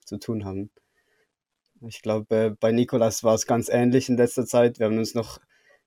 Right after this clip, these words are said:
äh, vor wenigen Tagen kurz gesehen, ähm, am Digital-Event in Baden. Das ist ein sehr schöner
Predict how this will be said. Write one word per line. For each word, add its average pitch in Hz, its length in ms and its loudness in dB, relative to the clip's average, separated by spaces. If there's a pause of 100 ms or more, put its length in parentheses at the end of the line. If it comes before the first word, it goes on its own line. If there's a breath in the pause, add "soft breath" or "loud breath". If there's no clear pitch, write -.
(120)
äh, 107 240 0
vor 113 200 -2
wenigen 117 380 0
Tagen 117 380 0
kurz - 260 -2
gesehen, 117 760 0
ähm, 107 260 -2
am 107 160 -2
Digital-Event 120 840 0
in 110 160 -4
Baden. 127 640 0
Das 120 240 -16
ist - 80 -20
ein 110 100 -14
sehr 110 220 -2
schöner 110 480 -4